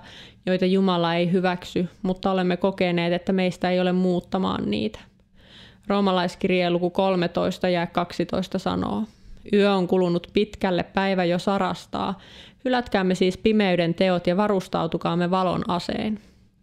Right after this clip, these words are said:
On totta, että meissä itsessämme ei ole voimaa muuttaa elämäämme. Tarvitsemme siihen Pyhän Hengen voimaa. Ilman turvautumista Pyhän Hengen voimaan jäämme lainalle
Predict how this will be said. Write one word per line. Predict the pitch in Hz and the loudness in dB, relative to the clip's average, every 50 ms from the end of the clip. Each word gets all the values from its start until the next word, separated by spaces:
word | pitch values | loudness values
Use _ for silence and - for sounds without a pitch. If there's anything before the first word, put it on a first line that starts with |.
| _ - | _ -2
On | 208 214 208 | 0 0 2
totta, | 214 214 220 220 - 202 180 | 2 2 0 0 -2 -2 -2
että | 180 - 190 | -2 0 0
meissä | 185 185 180 175 - - | 0 2 0 0 -2 0
itsessämme | - 196 220 214 - - 190 180 - - 175 170 170 170 | 0 0 0 0 -2 -4 -4 -4 -2 -2 0 0 0 2
ei | 180 190 202 196 | 2 2 2 2
ole | 175 170 170 160 180 | 2 2 0 0 2
voimaa | 185 185 185 180 180 175 170 170 | 2 2 2 2 2 0 0 2
muuttaa | 175 175 180 175 - - - 175 165 | 2 0 0 0 -2 -4 -4 -2 -2
elämäämme. | 170 175 180 180 175 170 165 160 165 - 180 175 175 170 - - - - - - - - | 0 0 0 0 0 0 0 -2 -2 -2 -2 -2 -2 -2 -6 -12 -20 -20 -20 -20 -18 -6
Tarvitsemme | - 220 220 202 185 180 - - 180 190 190 185 | -4 -2 -2 0 -2 -4 -2 -2 0 0 0 2
siihen | - 208 202 220 208 202 | 2 2 4 4 2 4
Pyhän | - 202 196 208 196 185 | 2 2 2 4 2 4
Hengen | 185 185 175 180 180 175 185 | 2 2 2 2 2 0 0
voimaa. | 175 165 165 - - - - - 226 214 - - - - - - - | 0 0 0 0 -2 -2 -2 -4 -4 -6 -6 -12 -20 -20 -16 -2 2
Ilman | 208 202 202 196 185 175 | 4 4 4 4 4 4
turvautumista | 175 202 196 196 196 196 190 185 185 185 175 180 - 185 | 4 4 4 4 4 4 2 2 2 2 0 0 0 -2
Pyhän | 180 - 190 190 208 190 196 | 0 2 2 4 4 4 4
Hengen | 196 180 180 175 170 185 | 4 4 4 2 2 2
voimaan | 214 190 190 190 185 180 175 175 180 | 2 2 4 4 2 2 2 2 2
jäämme | 180 180 180 180 180 175 | 2 2 2 4 4 4
lainalle | 180 185 185 190 180 180 175 175 180 180 180 | 2 2 2 2 2 2 2 2 2 0 0